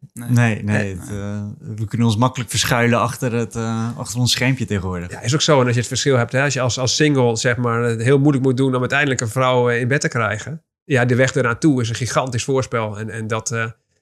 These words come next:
Speaker 3: ja, en dat merk je ook bij mannen, zeker die, die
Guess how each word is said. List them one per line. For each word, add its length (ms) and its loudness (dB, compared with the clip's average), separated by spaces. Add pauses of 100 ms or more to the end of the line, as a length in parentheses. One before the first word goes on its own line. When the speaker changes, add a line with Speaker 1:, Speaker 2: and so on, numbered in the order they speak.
(180)
Speaker 3:
ja, 240 2
en 60 0
dat 120 0
merk 220 4
je 80 -4
ook 180 4
bij 100 2
mannen, 300 2
zeker 220 0
die, 200 -4
die 420 -6